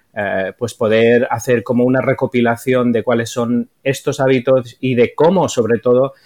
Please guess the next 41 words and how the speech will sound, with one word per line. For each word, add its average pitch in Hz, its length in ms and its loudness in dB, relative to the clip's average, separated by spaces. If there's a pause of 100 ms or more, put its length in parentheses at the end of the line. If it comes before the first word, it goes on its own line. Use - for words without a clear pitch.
(120)
se 120 220 -4
pueden 123 360 2
practicar 120 880 -2
e 110 380 -2
integrar 107 640 0
estos 113 340 -8
hábitos 110 460 -2
en 107 100 -6
cualquier 127 340 0
persona, 131 460 -2
porque 123 320 0
una 139 260 0
de 123 80 2
las 120 160 0
cosas 120 300 -10
que 101 160 -6
quedó 117 180 2
también 113 300 -4
muy 117 240 -2
clara 113 420 -2 (380)
en 110 120 -2
la 113 140 0
presentación 113 640 -6
es 110 120 -6
que 120 80 -6
esto 120 180 -6
se 113 120 -10
puede 107 200 0
aprender, 98 420 -4
no 98 120 -10
hace - 100 -18
falta 110 260 -4
que 104 140 -6
nazcas 107 580 -6
líder, 107 360 -4 (500)
¿eh? 113 240 -6
Esto - 180 -8
es 110 80 -4
un 120 100 -4
gran 107 220 -2
debate, 120 520 0